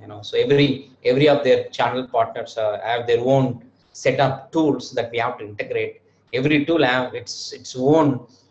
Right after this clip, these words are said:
uh, exposed A P Is and the data exchanges between ServiceNow and these tools. Uh, we, we had to, uh, go through these processes and nuts and bolts to get everything all you need in one system, right? Uh,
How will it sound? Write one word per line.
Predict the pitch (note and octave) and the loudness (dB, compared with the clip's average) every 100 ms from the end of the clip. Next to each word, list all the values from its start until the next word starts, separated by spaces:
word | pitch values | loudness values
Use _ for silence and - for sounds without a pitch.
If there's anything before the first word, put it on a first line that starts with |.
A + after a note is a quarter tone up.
| - | -12
uh, | A#2+ A#2 | -6 0
exposed | A#2+ - - D3 D#3 D3 - | 0 0 0 6 6 6 2
A | B2+ C#3 C#3+ | 4 4 4
P | D3+ | 4
Is | B2+ B2 A#2+ | 4 2 -4
and | A2+ | -6
the | A2+ | -6
data | G#2+ B2+ C3+ C#3 - C#3 - _ | -2 0 2 2 0 -4 -14 _
exchanges | A#2+ - D3 C3+ A#2+ | -6 0 2 2 0
between | - B2 B2 | -4 -10 -10
ServiceNow | A#2 B2 B2 B2+ B2 A#2+ | -6 -4 -2 -4 -6 -6
and | A2+ A2 | -6 -4
these | B2+ B2 | -6 -6
tools. | - A2+ G#2+ A2 - _ - | -6 -4 -4 -6 -16 _ -6
Uh, | A2 G#2 G#2 G#2+ | -2 -2 -4 -8
we, | A#2 B2 B2 A#2+ - | -8 -8 -8 -10 -10
we | B2+ C3+ | -2 0
had | A2 A2+ C3+ C#3 | 0 -2 -4 0
to, | C#3 C3 B2 - _ _ _ | 2 2 -2 -10 _ _ _
uh, | A#2+ A#2 A2 A2 - A2+ | -4 0 0 -4 -8 2
go | D3 E3 | 4 6
through | D#3+ D#3 - | 6 4 4
these | C#3+ D#3 - - | 2 2 0 -6
processes | - C#3 C3+ C3 B2 A#2+ - | 0 2 2 -2 -6 -10 -10
and | A#2 | -10
nuts | A#2 - | -10 -10
and | B2 | -4
bolts | A#2 A2+ A2+ | 2 2 0
to | - A#2 A2 - _ _ _ _ | -6 -6 -6 -10 _ _ _ _
get | C#3 C#3 - - _ | 2 2 -2 -18 _
everything | C#3 D3 C#3+ C#3+ | 2 2 2 4
all | B2+ C3+ | 4 4
you | |
need | B2+ B2+ | 2 -2
in | C3 A#2+ | -2 0
one | A2+ A#2+ | -2 -2
system, | - - B2 A2 G#2+ - | -10 -6 -4 -4 -8 -6
right? | A2 A#2+ C3+ - _ _ | -2 -2 -2 -14 _ _
Uh, | - A2 A2 G#2+ | -8 -4 -2 -2